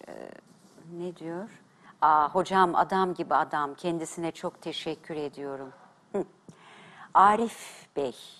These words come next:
Aksaray'dan yazmış. "Kur'an mealini ve Kur'an'daki İslam kitaplarını okudum.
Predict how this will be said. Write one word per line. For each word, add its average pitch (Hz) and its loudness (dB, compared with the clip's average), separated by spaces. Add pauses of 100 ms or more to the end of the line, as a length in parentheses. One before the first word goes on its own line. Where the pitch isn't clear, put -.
(100)
Aksaray'dan 135 -2
yazmış. 131 -8 (480)
"Kur'an 254 2
mealini 202 4
ve 196 2
Kur'an'daki 185 -2
İslam 202 -4
kitaplarını 143 -8
okudum. 165 -6